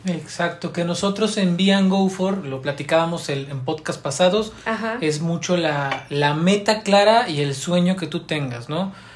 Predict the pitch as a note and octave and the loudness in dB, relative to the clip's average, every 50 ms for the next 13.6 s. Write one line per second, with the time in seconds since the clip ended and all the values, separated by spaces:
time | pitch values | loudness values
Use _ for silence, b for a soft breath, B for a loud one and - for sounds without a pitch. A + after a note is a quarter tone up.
0 | B B B B - - A#3 A3+ G3+ G3 - - - - - E3 E3 D#3+ - - | B B B B 0 2 2 2 2 -2 -6 -14 -10 0 2 4 4 4 4 2
1 | F3 F3 F3 E3 E3+ D#3 D#3 C#3+ D#3 D#3+ D#3+ D#3+ E3 D#3+ D#3+ E3 D#3+ - E3 D#3+ | 4 4 4 2 2 0 2 4 4 4 4 4 2 0 0 -2 -4 -2 -2 -4
2 | D#3+ D#3 D3+ D3+ - D#3 D3+ D3+ D3 D3 D#3+ E3 E3 - - D#3+ D#3+ D#3+ D#3 D3+ | -2 -4 -6 -4 -2 -2 -2 -2 -2 0 0 0 0 -2 -6 -6 -4 -6 -6 -6
3 | - D#3 D3 D3+ D3 - C#3+ C3+ - G3 G#3 A3+ A#3+ B3 A#3+ B B B B B | -4 -4 -2 -2 -4 -4 -6 -4 -2 2 2 2 2 0 -6 B B B B B
4 | B B - - - E3+ D3+ D3 E3 E3+ E3+ F3 F3+ F#3+ F#3+ F3+ F#3 F3 D3+ D3+ | B B -18 -8 -8 -6 0 4 4 6 6 6 6 6 4 4 2 0 0 0
5 | D3 C#3+ D#3 E3 E3 E3 F3 F3+ - E3+ D#3 D3 C#3+ C#3+ - G#3+ B3 A3+ - - | 0 2 2 2 2 2 -2 -2 -2 -2 -2 -2 -2 0 0 0 0 0 0 0
6 | G3+ - - - F3 F3+ G3 F3+ D3+ C#3+ - D3+ D3 D#3 D#3 - F3 C#3+ D3 C#3 | 0 0 0 -4 -4 -4 -4 -4 -6 -8 -6 -4 -4 -4 -4 -6 -6 -6 -8 -6
7 | - D3+ D3 C#3+ D#3 D3+ C#3 C#3+ - B B B B B B B - - D3 C3 | -4 -6 -4 -2 -2 -4 -4 -6 -12 B B B B B B B -18 -16 -14 -14
8 | C3 B2+ - C3+ B2 B2 B2+ - - C#3+ C#3 C#3 - D3 C#3 C#3 C#3 C#3+ C#3+ C#3 | -14 -14 -12 -10 -10 -10 -10 -8 -6 -6 -6 -6 -6 -6 -4 -4 -4 -4 -4 -4
9 | C3+ C#3 C3+ C3+ C#3 B2+ - - - D3 C#3 - D3+ C#3+ C#3 C3+ C3 C#3 E3+ G3+ | -4 -4 -4 -4 -4 -4 -4 -6 -6 -6 -4 -4 -2 -2 -2 -2 0 0 0 2
10 | G3 G3 E3 C#3 C#3 C3+ C#3+ D3 A#3+ A#3 A3 C3 C3 B2+ - F3 D#3+ C#3 C3 B | 2 0 -2 -2 -4 -4 -4 -2 -2 -2 -2 -4 -6 -4 -2 -2 -2 -2 -6 B
11 | B B B B B B B - - - E3+ D#3+ D#3 E3 E3+ F#3 F#3+ F#3 F3+ E3 | B B B B B B B -12 -2 4 6 6 6 6 4 4 4 2 0 0
12 | E3 F3 F3 E3+ - - D#3+ E3 F#3 F#3 - F3+ D#3 C#3+ - - - F#3 F3+ F3+ | 2 0 0 0 -2 -2 -2 0 0 -2 -2 -6 -8 -6 -8 -4 -2 -2 -2 -2
13 | F#3 F3+ - F3+ E3 F3+ F3 F3+ F3 E3+ D#3 | -4 -6 -6 -4 -2 0 0 2 0 0 -4